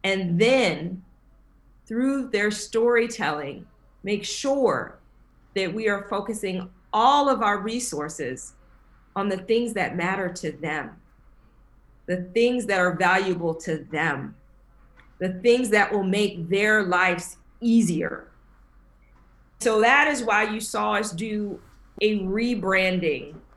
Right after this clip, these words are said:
of the American Diabetes Association, is because one of the things that we heard was that the people living with diabetes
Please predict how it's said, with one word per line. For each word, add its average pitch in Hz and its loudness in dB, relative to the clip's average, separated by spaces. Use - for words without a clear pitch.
of 190 -2
the 196 -2
American 196 0
Diabetes 175 0
Association, 151 -8
is 202 -4
because 208 0
one 208 2
of 247 6
the 220 4
things 226 -2
that 190 -2
we 190 -10
heard 196 -2
was 175 -4
that 175 -2
the 185 -4
people 240 0
living 214 2
with 170 -2
diabetes 160 -2